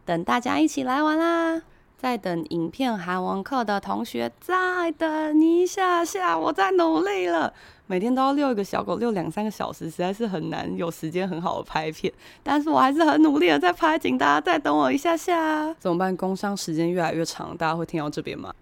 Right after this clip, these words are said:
真尴尬。<laughs> 그런데 오늘 아주 재미있는 주제로 할 거예요。 今天我们要来讲一个应该很多人都会觉得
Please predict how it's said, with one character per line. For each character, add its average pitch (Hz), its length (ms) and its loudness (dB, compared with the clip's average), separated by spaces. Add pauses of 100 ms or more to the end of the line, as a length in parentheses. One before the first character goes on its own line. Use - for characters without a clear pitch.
(120)
真 - 180 -6
尴 220 280 -6
尬。 220 240 -8
<laughs> 339 1800 0
그 190 100 -2
런 208 360 2
데 214 340 2
오 190 260 2
늘 196 280 0 (140)
아 190 300 -2
주 233 200 -6
재 180 280 -6
미 262 300 2
있 - 0 -
는 214 160 -2
주 170 260 -4
제 180 300 -2
로 170 240 -4 (160)
할 285 120 0 (100)
거 240 180 0
예 208 180 0
요。 226 140 0 (300)
今 285 160 2
天 294 120 4
我 196 100 4
们 185 60 0
要 226 140 2
来 180 160 0
讲 180 240 -4
一 156 60 -2
个 175 160 -2
应 202 100 -2
该 202 160 0
很 160 180 -2
多 180 140 0
人 175 140 0
都 175 160 -2
会 190 160 -4
觉 160 200 -6
得 160 220 -4